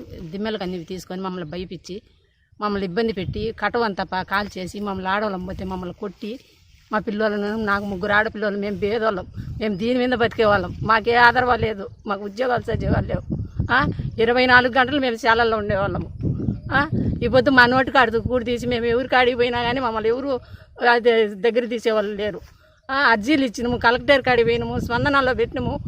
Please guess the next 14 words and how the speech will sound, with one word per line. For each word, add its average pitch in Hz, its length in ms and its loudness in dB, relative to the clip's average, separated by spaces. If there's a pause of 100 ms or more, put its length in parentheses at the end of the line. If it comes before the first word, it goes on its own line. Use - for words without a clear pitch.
(320)
ఎన్నెన్నో 277 400 6
చేసినాం, 233 400 2 (440)
మాకు 240 220 4
ఎవరు 294 300 8
దగ్గర 262 320 4
తీసి 254 220 -4
మమ్మల్ని 254 300 2
ఎవరు 285 140 2
ఆదుకుండే 240 440 2
లేరు. 208 280 -6 (420)
అధికార 302 340 8
పార్టీ 262 320 4
వాళ్ళు, 262 440 2
ఈ 247 420 0